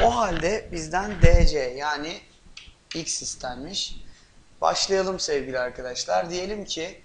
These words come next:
bakın şu son çizdiğimiz çiftin karşısındaki kenarın, yani üç artı x'in küçük üçgende aynı açının karşısındaki kenara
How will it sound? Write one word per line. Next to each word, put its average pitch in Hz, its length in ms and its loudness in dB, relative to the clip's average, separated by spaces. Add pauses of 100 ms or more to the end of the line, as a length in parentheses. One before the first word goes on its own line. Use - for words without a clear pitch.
(260)
bakın 160 260 -8
şu 196 180 -4
son 196 300 -4
çizdiğimiz 151 680 -8
çiftin 202 580 -6
karşısındaki 160 1080 -4 (720)
kenarın, 143 480 -8
yani 143 380 -2 (540)
üç 180 220 -2
artı 131 360 -2
x'in 175 480 -6
küçük 185 280 -10
üçgende 175 480 -4
aynı 175 380 -2
açının 139 380 -8
karşısındaki 131 500 -8
kenara 139 520 -4